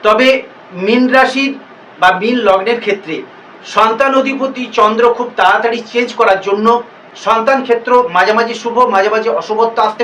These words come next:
পারে। আপনার রাশিতে রাহুর অবস্থান, ওই রাহু সন্তান স্থানে দৃষ্টি দেওয়ায় সন্তানের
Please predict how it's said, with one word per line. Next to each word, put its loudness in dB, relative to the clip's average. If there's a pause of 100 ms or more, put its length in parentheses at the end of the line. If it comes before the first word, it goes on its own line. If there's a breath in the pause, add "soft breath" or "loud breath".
পারে। 2 (540)
আপনার 0
রাশিতে -2
রাহুর 2
অবস্থান, 0 (420)
ওই 4 (100)
রাহু 2 (160)
সন্তান 2
স্থানে -2 (120)
দৃষ্টি -8 (100)
দেওয়ায় 4 (320)
সন্তানের 2